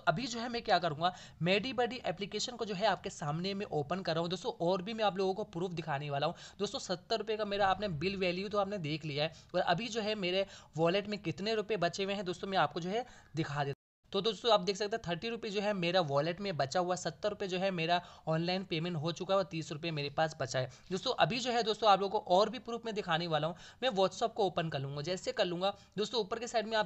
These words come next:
देख सकते हैं मेरा भाई और मेरे, मेरे एक दोस्त है, उनका ऑर्डर भी मैंने किया। जैसे मैं अपने भाई वाले में क्लिक कर देता हूँ। अब ऊपर के साइड में दोस्तों आप देख सकते हैं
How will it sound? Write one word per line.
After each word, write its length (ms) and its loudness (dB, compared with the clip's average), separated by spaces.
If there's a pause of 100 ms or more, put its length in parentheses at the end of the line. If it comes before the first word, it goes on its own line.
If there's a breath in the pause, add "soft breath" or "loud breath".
देख 140 0
सकते 320 -4
हैं 80 -4 (280 loud breath)
मेरा 240 4
भाई 340 0
और 240 -2
मेरे, 480 -2
मेरे 300 0
एक 140 -4
दोस्त 320 -2
है, 140 0
उनका 380 0 (100)
ऑर्डर 240 2
भी 140 -4
मैंने 240 -2
किया। 220 -2
जैसे 240 -4
मैं 100 -2
अपने 180 -6
भाई 240 0
वाले 180 0
में 120 -6
क्लिक 220 -4
कर 120 0
देता 180 -4
हूँ। 80 -4 (300 loud breath)
अब 160 2
ऊपर 240 -2
के 80 -8
साइड 180 0
में 80 -8
दोस्तों 240 0
आप 80 2
देख 200 -2
सकते 240 -4
हैं 80 0